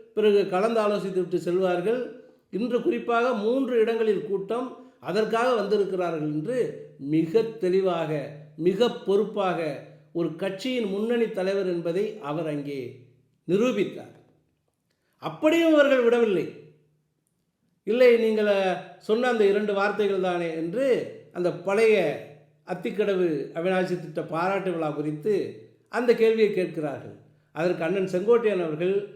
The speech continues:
"அது அன்றோடு முடிந்துவிட்டது" என்று மிக அழகாக ஒற்றை வரியில் அதற்கு முற்றுப்புள்ளி வைத்துவிட்டு கிளம்பிவிட்டார். நான் என்ன கேட்கிறேன், நீங்கள் அவ்வளவு நேரம் காலையிலிருந்து ஒரு இரண்டு மணி நேரமாக தலைப்புச் செய்தி, பிரேக்கிங் நியூஸ்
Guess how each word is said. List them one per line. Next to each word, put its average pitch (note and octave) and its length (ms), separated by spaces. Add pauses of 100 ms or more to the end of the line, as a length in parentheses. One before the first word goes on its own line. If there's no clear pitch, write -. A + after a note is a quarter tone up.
(140)
"அது C3+ 240
அன்றோடு D#3 460
முடிந்துவிட்டது" C3+ 680 (400)
என்று F#3 320 (160)
மிக D#3 240 (100)
அழகாக D#3+ 640
ஒற்றை D#3 380
வரியில் E3 420 (240)
அதற்கு E3 600
முற்றுப்புள்ளி G3+ 480
வைத்துவிட்டு D#3 440
கிளம்பிவிட்டார். D3+ 720 (640)
நான் G#3 300
என்ன C4 180
கேட்கிறேன், A3+ 640 (1400)
நீங்கள் A3 340
அவ்வளவு B3 420
நேரம் B3 400
காலையிலிருந்து A3 800
ஒரு A#3 180
இரண்டு A3 280
மணி G#3 200
நேரமாக G#3 480
தலைப்புச் G#3 460
செய்தி, G3+ 240
பிரேக்கிங் G#3+ 440
நியூஸ் G#3 220